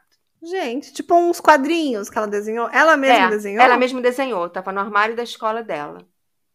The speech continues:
Speaker 2: Era bem, era bem
Speaker 1: Gente.
Speaker 2: simples, né? Era aqueles, é, bonequinhos de palitinho, do corpo de palitinho,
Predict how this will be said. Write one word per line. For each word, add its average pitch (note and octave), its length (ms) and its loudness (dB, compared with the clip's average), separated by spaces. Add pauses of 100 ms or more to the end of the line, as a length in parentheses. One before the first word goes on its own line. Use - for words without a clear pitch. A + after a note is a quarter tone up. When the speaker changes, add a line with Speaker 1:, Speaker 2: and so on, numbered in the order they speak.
Speaker 2:
Era C5+ 180 -2
bem, D5+ 240 2
era - 140 4
bem C#5 140 -2
Speaker 1:
Gente. - 80 -10
Speaker 2:
simples, E4+ 480 -2
né? B3+ 100 -4
Era B3+ 120 0
aqueles, B3 640 -8 (280)
é, G3 240 -2
bonequinhos G#3+ 580 -4
de F#3 80 -18
palitinho, G#3+ 720 -8
do F3+ 100 -16
corpo F#3+ 280 -20
de - 80 -20
palitinho, A3+ 720 -10